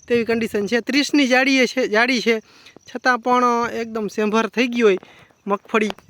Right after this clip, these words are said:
તેવું લાગે છે. તમે જોઈ શકો છો. આમ મિત્રો, આ, આ સાઈડ આપણે સુરજ દાદા સામે આવે છે એટલે, અ, કેમેરો બરાબર નહીં દેખાય તમને.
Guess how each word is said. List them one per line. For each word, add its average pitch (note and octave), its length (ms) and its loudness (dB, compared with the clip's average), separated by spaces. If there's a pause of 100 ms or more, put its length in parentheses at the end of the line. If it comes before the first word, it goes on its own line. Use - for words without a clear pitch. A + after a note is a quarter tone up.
(300)
તેવું A#3 240 4
લાગે G#3 300 2
છે. C4 180 0 (1000)
તમે G3 120 -10
જોઈ G3 160 -4
શકો A#3 260 -12
છો. A#3 100 -10
આમ A#3 260 0
મિત્રો, C4+ 380 -2
આ, A#3 540 -2 (460)
આ A3 340 2
સાઈડ A#3 240 0
આપણે A3+ 240 0
સુરજ A#3+ 280 -2
દાદા A#3 300 -2
સામે A#3+ 280 -2
આવે A#3 200 2
છે A3 100 0
એટલે, A3 260 -2 (560)
અ, G#3+ 40 -4 (840)
કેમેરો G#3+ 360 0
બરાબર G3+ 400 -2 (220)
નહીં A3+ 200 2
દેખાય F3+ 320 -2
તમને. F3+ 320 -6